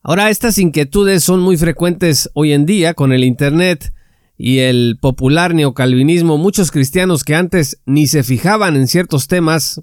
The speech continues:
pues comenzaron a cambiar, la mayoría de ellos jóvenes, porque a los viejos parece que les queda claro su lugar en la iglesia. Yo recuerdo haber oído a R C Sproul y Paul Washer decir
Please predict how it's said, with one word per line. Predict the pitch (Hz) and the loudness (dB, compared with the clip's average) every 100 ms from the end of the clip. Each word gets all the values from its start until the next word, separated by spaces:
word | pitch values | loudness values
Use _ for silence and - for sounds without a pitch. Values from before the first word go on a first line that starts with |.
| _ | _
pues | 127 - | -6 -4
comenzaron | 123 120 117 - 170 156 | -4 -2 -2 -2 0 0
a | 127 | -2
cambiar, | 127 123 147 175 175 - - - _ _ - | -2 0 0 0 -2 -6 -14 -20 _ _ -4
la | 117 | 0
mayoría | 131 135 147 185 175 151 123 104 76 60 | 2 2 2 2 0 0 0 -4 -8 -8
de | 117 | -4
ellos | 160 165 - | 0 0 0
jóvenes, | 175 208 160 147 190 - - _ _ _ _ _ _ - | 0 2 2 0 0 -2 -6 _ _ _ _ _ _ -4
porque | 131 139 143 147 | -2 -2 0 0
a | |
los | 147 147 | 0 0
viejos | 220 214 208 | 0 0 -2
parece | - 175 185 202 | 0 -2 0 -2
que | 147 | -2
les | 135 - | -2 -2
queda | 180 170 - | -2 -2 -2
claro | 160 170 | -2 0
su | 156 139 | 0 0
lugar | 127 147 160 | 2 0 2
en | 139 | 2
la | |
iglesia. | 120 135 170 - 127 120 - - - - | 2 0 0 0 -2 -2 -8 -20 -18 -2
Yo | 170 | -2
recuerdo | 214 214 180 202 196 165 196 247 _ _ - | 0 -2 0 0 0 0 -2 -8 _ _ -10
haber | 117 135 165 | -2 0 2
oído | 165 165 160 143 | 2 2 2 2
a | |
R | 151 | 0
C | 139 139 | 0 -4
Sproul | 113 160 160 156 | -2 0 2 0
y | |
Paul | 131 143 | 0 0
Washer | 139 156 139 147 | 0 0 0 0
decir | 131 123 165 165 131 | 0 0 0 0 -2